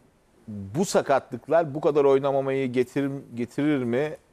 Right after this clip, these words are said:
<laughs> Gerçekten pek emin değilim. E,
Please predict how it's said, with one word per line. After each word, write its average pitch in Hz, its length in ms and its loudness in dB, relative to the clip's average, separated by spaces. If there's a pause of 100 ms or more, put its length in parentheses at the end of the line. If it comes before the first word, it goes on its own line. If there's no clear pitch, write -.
(180)
<laughs> - 720 -8
Gerçekten 113 640 0 (260)
pek 95 180 -2
emin 98 300 -2
değilim. 98 340 0 (720)
E, 82 480 0